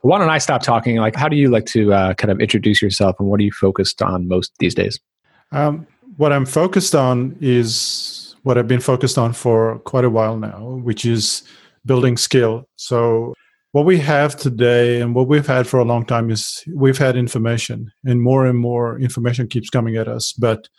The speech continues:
Speaker 2: we don't end up with a lot of skill. And my goal is to get someone from, "Okay, I don't know how to draw. I don't know how to cook. I don't know how to write. I don't know how to d-,"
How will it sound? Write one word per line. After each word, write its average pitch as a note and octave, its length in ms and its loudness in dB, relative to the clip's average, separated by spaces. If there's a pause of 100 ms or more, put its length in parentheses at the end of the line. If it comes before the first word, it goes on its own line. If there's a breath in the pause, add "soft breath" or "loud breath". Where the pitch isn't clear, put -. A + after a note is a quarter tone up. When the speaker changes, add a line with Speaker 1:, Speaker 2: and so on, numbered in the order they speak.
(160)
Speaker 2:
we C3+ 100 4
don't C#3 240 2
end B2+ 180 2
up A#2+ 200 -2
with A#2+ 200 0
a C3 80 -6
lot A#2+ 200 2
of A2 80 0
skill. A#2 520 -4 (380)
And A2+ 580 -2 (300)
my C3 340 0
goal B2+ 520 2
is B2 260 -2
to B2+ 80 -2
get A#2 320 2
someone A#2+ 560 2
from, A2+ 600 -2 (340 soft breath)
"Okay, C3 300 2
I B2+ 140 2
don't C3 200 4
know B2+ 140 4
how B2+ 120 2
to B2 120 0
draw. A#2 320 2
I B2 100 -2
don't B2 220 2
know A#2+ 60 0
how A#2+ 120 0
to A#2 80 -2
cook. - 400 -4
I C3 160 2
don't B2+ 220 2
know B2 100 2
how B2 160 -2
to A#2 80 -2
write. A2+ 380 0
I C3+ 160 2
don't B2+ 180 2
know B2 120 2
how B2 160 0
to A#2+ 100 0
d-," G#2+ 100 -12